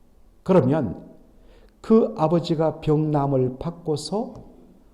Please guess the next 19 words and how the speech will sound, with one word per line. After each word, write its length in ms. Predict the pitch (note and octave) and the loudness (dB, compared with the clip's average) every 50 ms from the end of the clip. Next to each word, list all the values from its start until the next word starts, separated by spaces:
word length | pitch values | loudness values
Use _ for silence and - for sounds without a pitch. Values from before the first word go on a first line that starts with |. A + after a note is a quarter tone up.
| - | -20
한 460 | - - - E3 E3 E3 E3+ - E3 - | -18 -8 -6 -4 -4 -4 -4 -6 -10 -12
삼 340 | - - - D3 C#3+ C3+ C3+ | -14 -12 -10 -6 -4 -4 -2
년 180 | E3 G3+ G3 | -2 -4 -4
후에 600 | E3+ F3 D#3+ D3+ E3+ F3 E3+ E3+ E3+ - - - - | -4 -4 -2 0 0 0 0 -2 -6 -10 -18 -16 -6
이 200 | - E3 E3+ D#3+ | 0 0 0 0
므낫세가 720 | E3 E3 C3+ C3 B2 A#2+ A#2+ A#2 A#2 A#2 - C#3+ D3+ D3 - | -2 -4 -4 -2 -2 0 -2 -2 -4 -6 -8 -10 -10 -10 -10
태어났다는 680 | - - F3 D#3+ D3+ D3 D3+ - D3 D#3+ D#3+ F3+ - | -10 -10 -8 -8 -6 -8 -6 -6 -6 -4 -4 -4 -4
말이 340 | C3 B2+ B2+ C#3 D3 E3 - - - - _ | -4 -2 -2 -2 -4 -4 -6 -12 -20 -12 _
되는 200 | - A#2 A#2+ A2+ | -2 -2 0 0
것입니다. 480 | A#2 A#2 - - B2 A2+ A2 G#2+ - - - - - - - _ - _ _ - - - _ _ _ - - - - - - - _ _ _ - - - - - - - - - - - - - - | 0 0 0 0 0 -2 -2 -2 -6 -12 -16 -20 -20 -20 -20 _ -20 _ _ -20 -20 -20 _ _ _ -20 -20 -20 -20 -20 -20 -20 _ _ _ -20 -20 -20 -20 -20 -20 -20 -20 -20 -20 -20 -20 -20 -10
그런데 380 | - - F3 E3 D3 D3 B2+ - - | 0 2 2 6 6 4 4 4 2
어제 520 | G3 G3+ E3 F3+ E3 D3 A2+ - - - - - - - - | 2 4 4 4 2 2 0 -4 -8 -14 -18 -20 -20 -20 -8
우리가 260 | - C#3 C#3+ C3+ C3+ C3+ | -2 0 2 2 2 0
본문에 340 | C3 C#3 C#3 C#3 C#3 C3+ B2 | 0 -2 -2 0 0 0 0
보니까 560 | B2+ B2 A#2+ A2+ A2+ - - A#2 A2+ G#2 - - - - - - - _ _ _ - - - - - - - - - - - | 0 0 0 -2 -2 -4 -8 -8 -8 -12 -16 -20 -20 -20 -20 -20 -20 _ _ _ -20 -20 -20 -20 -20 -20 -20 -20 -20 -20 -10
정말 360 | - G3 F#3+ F#3+ F#3 F3+ F#3 F#3 | -4 2 4 4 4 4 2 0
눈물로 840 | D#3+ D#3 E3 G3+ A3 G#3 G3+ G#3 G#3 G#3 G#3 G#3 G#3 G3+ G#3 G#3 | 0 2 4 4 4 2 2 0 -2 0 0 0 0 0 -4 -8
통곡하면서 760 | - - G3+ F#3 F3+ E3+ F3 E3+ E3 D#3+ D3+ D3+ D3 - E3 | -8 -8 -8 -8 -6 -6 -4 -4 -2 -2 -2 -2 -2 -4 -6
하나님의 580 | D3+ D3 E3+ E3+ D#3 D3+ D3 D3+ D3+ D3 D3 | -6 -6 -4 -4 -2 0 0 0 0 0 -2